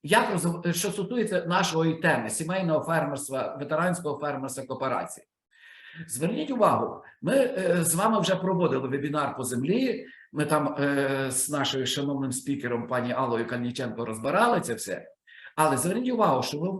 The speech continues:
маєте право на першочергове отримання земельних ділянок. Не для ведення бізнесу, звичайно, поки що, для індивідуального житлового будівництва, садівництва і городництва.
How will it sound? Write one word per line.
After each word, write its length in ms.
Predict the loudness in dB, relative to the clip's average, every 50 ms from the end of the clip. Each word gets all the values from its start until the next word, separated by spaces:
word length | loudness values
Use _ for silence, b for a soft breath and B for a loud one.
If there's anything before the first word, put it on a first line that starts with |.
| -6 -4
маєте 340 | -4 0 0 0 0 -2 -4
право 400 | -4 -2 -2 0 0 0 0 0
на 120 | -2 -2
першочергове 640 | -4 -4 -4 -4 -6 -6 -4 -4 -2 -2 0 0 0
отримання 420 | 0 0 0 -2 -2 -2 -2 -4 -2
земельних 440 | -2 -2 -2 -2 -2 -2 -2 -2 -2
ділянок. 420 | 0 0 0 0 0 -4 -6 -10 B B B B B B
Не 240 | 2 4 4 4 6
для 120 | 6 6 8
ведення 380 | 8 6 6 4 4 2 0
бізнесу, 460 | 0 -2 -4 -4 -6 -8 -8 -8 -10
звичайно, 540 | -8 -8 -8 -8 -6 -6 -6 -8 -10 -12 -16 B B B B B B B B B B B _ -12 -4 -2
поки 240 | -2 0 0 -2
що, 140 | -2 -2 -2
для 140 | 0 2 4
індивідуального 640 | 6 6 6 6 4 4 4 4 4 4 6 4 4
житлового 400 | 2 2 0 -2 2 4 4 4
будівництва, 500 | 4 2 -2 -2 0 0 0 0 0 -2
садівництва 500 | -2 -2 -2 -4 -2 -4 -4 -4 -2 -2
і 80 | -2 0
городництва. 600 | 0 0 0 0 -2 -2 -6 -10 -12 -16 -18